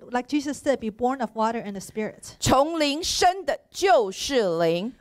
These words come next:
Speaker 1: Wh-，which is born of the Spirit is the Spirit.
Speaker 2: 所以
Speaker 1: So
Speaker 2: 你跟我，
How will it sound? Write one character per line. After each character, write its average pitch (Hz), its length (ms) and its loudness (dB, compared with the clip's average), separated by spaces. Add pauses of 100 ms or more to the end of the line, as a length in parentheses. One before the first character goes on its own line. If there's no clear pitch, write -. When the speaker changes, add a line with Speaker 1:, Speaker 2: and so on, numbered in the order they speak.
Speaker 1:
Wh-，which 262 440 -6
is - 80 -12
born 277 220 -4
of - 80 -4
the 208 80 -4
Spirit 262 420 -2
is - 60 -10
the 196 100 -6
Spirit. - 400 -4
Speaker 2:
所 269 420 2
以 262 460 -6
Speaker 1:
So - 160 -12
Speaker 2:
你 240 220 2 (100)
跟 403 280 0
我， 214 340 2